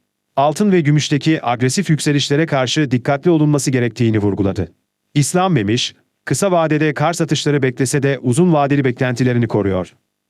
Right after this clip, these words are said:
İki bin yirmi altının ilk yarısında. E ons altın, dört bin iki yüz elli dolar. E gram altın, altı bin üç yüz elli, altı bin beş yüz Türk lirası. Seviyelerine ulaşmasının sürpriz olmayacağını belirtti.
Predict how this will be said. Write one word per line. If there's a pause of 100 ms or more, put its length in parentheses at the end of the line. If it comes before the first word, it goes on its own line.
(120)
İki
bin
yirmi
altının
ilk
yarısında. (440)
E
ons
altın, (480)
dört
bin
iki
yüz
elli
dolar. (460)
E
gram
altın, (440)
altı
bin
üç
yüz
elli,
altı
bin
beş
yüz
Türk
lirası. (400)
Seviyelerine
ulaşmasının
sürpriz
olmayacağını
belirtti.